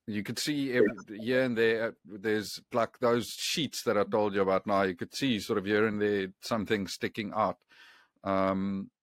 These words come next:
so that was basically the, the, the variety of, of ammonite sort of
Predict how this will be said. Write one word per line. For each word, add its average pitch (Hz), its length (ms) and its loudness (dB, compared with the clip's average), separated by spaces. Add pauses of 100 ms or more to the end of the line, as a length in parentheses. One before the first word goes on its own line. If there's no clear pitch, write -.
(100)
so 117 80 0
that 110 180 2
was 131 180 0
basically 117 680 -2
the, 98 360 2 (480)
the, 98 140 -4 (100)
the 104 360 -6 (120)
variety 110 720 -2
of, 107 320 -4
of 98 180 -6
ammonite 110 500 2 (140)
sort 104 220 -2
of 98 180 -4